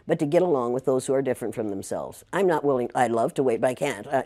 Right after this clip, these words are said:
at my age, I'm not gonna be here in thirty years. But we could change this situation if we chose to. During the, during the Second World War, we called the Japanese, and you'll pardon me, but this is what we called them: slant-eyed little yellow mm-hmm. Mm-hmm. We didn't say that about the Germans.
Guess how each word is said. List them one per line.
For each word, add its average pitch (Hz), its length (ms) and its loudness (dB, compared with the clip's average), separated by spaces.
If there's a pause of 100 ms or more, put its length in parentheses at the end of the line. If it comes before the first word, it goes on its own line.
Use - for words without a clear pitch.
at 160 120 4
my 143 140 0
age, 127 240 2
I'm 139 180 0
not 123 180 -2
gonna 131 160 0
be 214 120 2
here 160 140 4
in 123 120 0
thirty 127 240 0
years. 101 320 -4 (420)
But - 160 4
we 226 160 4
could 156 180 2
change 190 380 4
this 135 160 2
situation 131 540 -2
if 117 100 -8
we 127 80 -4
chose 131 340 -2
to. 76 200 -14 (520)
During 302 260 6
the, - 100 -2 (260)
during 262 240 2
the 175 80 2
Second 170 340 -2
World 135 240 -2
War, 98 380 -6 (840)
we 220 120 2
called 196 300 2
the 151 80 0
Japanese, 120 580 0
and 120 140 2
you'll 139 120 2
pardon 190 320 2
me, 226 80 4
but 165 120 -2
this 165 160 2
is 190 60 2
what 196 120 2
we 190 80 2
called 185 220 2
them: 95 160 -4
slant-eyed 196 560 2
little 175 180 2
yellow 143 300 0
mm-hmm. 120 300 -4
Mm-hmm. 104 40 -10 (800)
We 269 80 -4
didn't 302 160 -2
say 302 160 4
that 214 140 2
about 147 180 0
the 131 80 -4
Germans. 135 520 -4